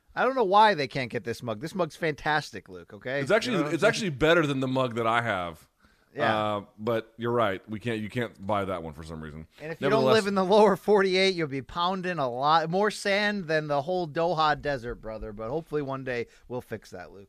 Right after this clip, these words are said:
Speaker 1: okay?
Speaker 2: We, we, we shall see. And then, uh, I think that's it. Last but not least, blah, blah, blah. That's what we have. Okay.
Speaker 1: Luke, uh, but before you cross over, right, from, from fun and games to serious and, uh, dude, a-, as a fan, you got, you got,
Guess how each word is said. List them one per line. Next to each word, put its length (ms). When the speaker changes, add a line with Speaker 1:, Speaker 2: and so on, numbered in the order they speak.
Speaker 1:
okay? 320
Speaker 2:
We, 220
we, 120
we 200
shall 240
see. 420
And 220
then, 280
uh, 420
I 60
think 260
that's 220
it. 140
Last 240
but 60
not 160
least, 340
blah, 160
blah, 100
blah. 280
That's 180
what 140
we 80
have. 240
Okay. 320
Speaker 1:
Luke, 200
uh, 140
but 240
before 400
you 180
cross 440
over, 320
right, 340
from, 460
from 320
fun 260
and 180
games 380
to 120
serious 580
and, 160
uh, 320
dude, 280
a-, 360
as 160
a 60
fan, 480
you 120
got, 280
you 100
got, 280